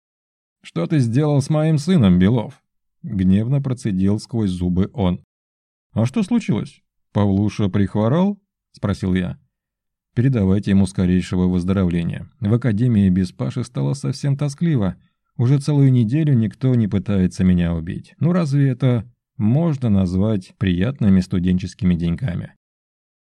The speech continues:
«За свои слова и за свои деяния, Владимир Белов, ты очень скоро поплатишься», — пригрозил мне Мясников. «Нашей семье никто не смеет переходить дорогу,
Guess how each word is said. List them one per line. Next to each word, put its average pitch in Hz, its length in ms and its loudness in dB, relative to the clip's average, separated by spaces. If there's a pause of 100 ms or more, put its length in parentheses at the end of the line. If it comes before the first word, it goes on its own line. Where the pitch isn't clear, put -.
(200)
«За 95 260 0
свои 107 360 0
слова 117 520 0
и - 20 2
за 90 140 -2
свои 92 320 2
деяния, 92 760 0
Владимир 90 580 0
Белов, 87 440 0 (260)
ты 165 140 -2
очень 101 340 0
скоро 90 380 -4
поплатишься», — 87 720 -6 (520)
пригрозил 87 520 -2
мне 92 160 2
Мясников. 90 600 -4 (560)
«Нашей 139 480 -2
семье 135 420 0
никто 139 360 0
не 104 160 2
смеет 101 440 0
переходить 98 540 -2
дорогу, 98 500 -2